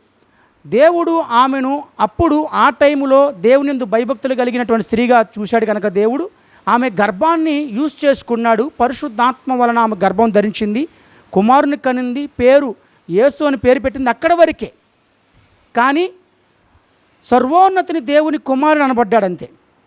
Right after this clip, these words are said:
So, ఈరోజు చాలామందికి క్రిస్మస్ అనగానే ఒక మైండ్లో వచ్చేది ఏంటంటే, ఆయ-, ఆయన మరియా కుమారుడు కదా అని చెప్పి అనుకుంటా ఉన్నారు. No, no, no, no, మీరు అలా అనుకోబాకండి. Just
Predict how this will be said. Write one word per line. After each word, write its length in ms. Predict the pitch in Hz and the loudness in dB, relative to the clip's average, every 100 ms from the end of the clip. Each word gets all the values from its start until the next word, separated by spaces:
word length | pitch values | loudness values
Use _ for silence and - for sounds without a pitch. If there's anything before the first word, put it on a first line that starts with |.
| _ _ - - 247 | _ _ -20 -8 0
So, 80 | |
ఈరోజు 320 | 262 262 - 262 | 2 2 0 0
చాలామందికి 420 | 311 320 277 262 | 0 0 -2 -4
క్రిస్మస్ 440 | 277 - 294 - | -8 -4 -2 0
అనగానే 560 | 277 254 247 247 214 - _ _ _ 226 | 0 0 0 0 -2 -4 _ _ _ -6
ఒక 180 | 226 | -2
మైండ్లో 640 | 240 208 214 226 294 311 311 | 0 0 -2 -2 -2 2 2
వచ్చేది 320 | 262 277 254 | 2 0 -2
ఏంటంటే, 380 | 247 247 233 226 | -2 -2 0 0
ఆయ-, 320 | 208 233 240 202 | 0 0 0 0
ఆయన 400 | 220 262 254 233 | 2 2 0 -2
మరియా 500 | 202 233 311 285 226 _ _ _ _ _ _ _ _ | 0 0 2 0 -2 _ _ _ _ _ _ _ _
కుమారుడు 420 | - 247 311 311 269 | 0 2 4 2 -2
కదా 260 | 254 247 | -2 0
అని 260 | 254 240 240 247 | 0 -2 -6 -4
చెప్పి 320 | 233 233 214 | -6 -4 -6
అనుకుంటా 440 | 240 233 233 220 | -4 -4 -4 -4
ఉన్నారు. 200 | 202 175 | -2 -4
No, 240 | 190 254 311 | -4 2 4
no, 180 | 294 240 | 4 2
no, 120 | 190 | 0
no, 100 | 165 - | -2 -2
మీరు 200 | 247 240 | 0 2
అలా 160 | 220 | 2
అనుకోబాకండి. 680 | 226 262 320 285 208 175 233 | 2 2 2 2 0 -4 -10
Just 420 | 214 277 277 330 | -4 -4 -4 -6